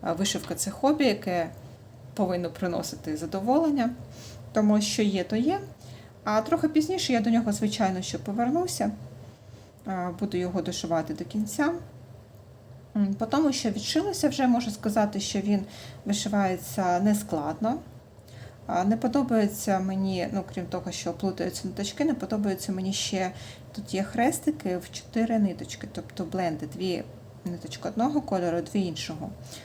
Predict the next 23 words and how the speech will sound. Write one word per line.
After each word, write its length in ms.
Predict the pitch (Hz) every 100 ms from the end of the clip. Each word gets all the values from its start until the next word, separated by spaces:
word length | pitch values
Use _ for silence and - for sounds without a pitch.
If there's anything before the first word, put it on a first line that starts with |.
| - - -
Ось 140 | -
тут. 320 | - 156 - - - - - - - - - - -
Оці 260 | 202 -
темненькі. 680 | 208 196 190 175 175 - 165 175 - - - - - -
Такий 240 | - 190
синій 440 | - 214 185 170 160
з 180 | - -
чорним. 440 | - 247 262 247 175 - - - -
Ось 120 | 196 -
тут, 380 | 285 349 349 -
ось 120 | 185
тут. 300 | - 254 294 - - -
І 80 | -
я 100 | 208
так 160 | 208 208
зрозуміла, 480 | 202 190 214 214 196
що 180 | -
буде 220 | 180 180 180
ще 200 | - 185
й 40 |
в 80 | 170
бруківці 600 | 196 - 277 277 - 240 240 - - 202
такі 320 | - 202 190